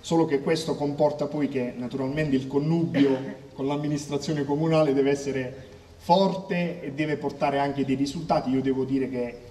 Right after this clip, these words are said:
in questi anni ci sono stati, credo che anche vi apprestate a presentare, come nel resto della Basilicata, un bel cartellone di eventi non solo estivo ma autunnale, che è quello che, diciamo, è la leva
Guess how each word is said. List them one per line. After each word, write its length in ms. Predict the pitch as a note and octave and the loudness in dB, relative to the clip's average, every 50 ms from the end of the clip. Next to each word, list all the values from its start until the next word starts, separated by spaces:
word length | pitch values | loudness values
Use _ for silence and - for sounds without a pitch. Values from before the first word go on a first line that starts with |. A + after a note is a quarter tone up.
| - - - - - | -20 -20 -20 -14 -8
in 140 | C3+ C3 B2 | -6 -4 0
questi 280 | C#3+ C#3 - - D#3 | 0 -2 0 0 0
anni 200 | D3+ D#3 C#3+ C3+ | 0 2 0 -2
ci 140 | A#2 C3+ B2 | -2 -2 -4
sono 220 | - C#3+ C3 C3 | -4 -4 -4 -4
stati, 420 | B2+ - - - E3 D#3 D3+ - A#2+ A2+ - | -4 -2 2 2 2 2 2 -4 -6 -10 -8
credo 260 | C3+ B2+ A#2 A#2+ A2 | -6 -6 -4 -4 -6
che 220 | - A#2+ A#2 A#2 - - - - - - - | -4 -6 -6 -6 -8 -14 -18 -20 -20 -20 -14
anche 540 | - C3+ C3 C3 B2+ - - B2+ A#2+ A#2+ A#2+ - | -8 -6 -4 -4 -4 -2 -2 -2 -2 -2 -2 -2
vi 100 | B2 C3 | -2 -4
apprestate 720 | B2 - B2+ B2 A#2+ - - C#3 C3 B2 - B2 A#2+ A#2+ | -2 -2 -4 -6 -6 -2 -2 0 0 0 0 0 0 0
a 360 | B2+ - B2 - - - - - - - - - - - - - - - | 0 0 -2 -4 -6 -12 -18 -20 -20 -20 -20 -20 -20 -20 -20 -20 -20 -12
presentare, 580 | - B3 A#3 - B2 A#2+ A#2 - C3 B2 A#2 | -8 -6 -4 -2 -2 0 0 0 0 0 0
come 360 | A#2 B2 B2 B2 A#2+ A#2 A#2+ - B2 | 0 0 0 0 -2 -4 -6 -6 -6
nel 140 | A#2+ A#2 - | -4 -2 0
resto 280 | C3+ C3 C3 - - | 0 -2 -2 -2 -4
della 200 | A#2+ B2 A#2+ A#2+ | -2 0 0 0
Basilicata, 540 | A#2 A#2 A#2+ A#2 - B2+ A#2+ C#3 C3+ C3+ C3+ | 2 0 -4 -2 -2 -4 -2 -2 -2 -2 -2
un 120 | B2 A#2+ | -2 -2
bel 280 | A#2+ C3+ C3 B2 A#2+ A#2 | 0 0 0 0 -2 -4
cartellone 560 | - B2+ A#2+ A#2+ - B2 A#2+ B2+ C3 C3 B2+ A#2+ | -2 -4 -4 -4 -2 -2 0 0 0 0 0 0
di 120 | A#2+ B2 | 0 0
eventi 320 | B2 C3 C3+ C3 A#2+ B2 | 0 0 -2 -2 -2 -4
non 180 | B2 B2 A#2+ A#2 | -4 -4 -4 -2
solo 400 | - C#3 C3+ B2+ B2 A#2+ A#2 - - - - - | 0 0 2 2 2 0 -2 -4 -10 -16 -16 -10
estivo 480 | - C3 B2 - - - E3+ E3+ D3+ C#3 | -6 -4 -4 -4 -2 0 0 2 2 2
ma 360 | C3+ C3+ C#3 C3+ B2+ B2 - | 2 2 -2 -2 -4 -6 -6
autunnale, 680 | C3 C#3 C#3 C3+ C3+ C3+ C#3+ D#3 D#3 C#3+ A#2+ A2+ A#2 A#2+ | -2 0 0 0 0 0 -2 -2 -2 -2 -2 -2 -4 -4
che 320 | A#2 C#3 C#3+ C3+ B2+ - - - - - - | -2 0 0 0 -2 -4 -8 -12 -16 -14 -8
è 120 | - C#3 - | -8 -6 0
quello 340 | - F#3+ F#3+ G3 F#3+ F#3 E3 | 2 2 4 4 2 2 2
che, 340 | - D#3+ D#3+ D#3 D#3 - - - - - - - - - - - - | 2 0 2 2 0 -2 -4 -12 -14 -14 -16 -18 -18 -20 -20 -16 -10
diciamo, 320 | - C#3+ - D#3+ C#3 - E3 | -8 -4 -2 0 0 2 2
è 80 | D#3 | 2
la 140 | D3+ D#3 D#3 | 4 4 4
leva 760 | E3 F#3 G3 G#3 G#3 F#3 F3+ E3+ E3+ E3 D#3+ - - - - | 4 4 4 4 4 4 4 4 4 4 2 0 -4 -12 -16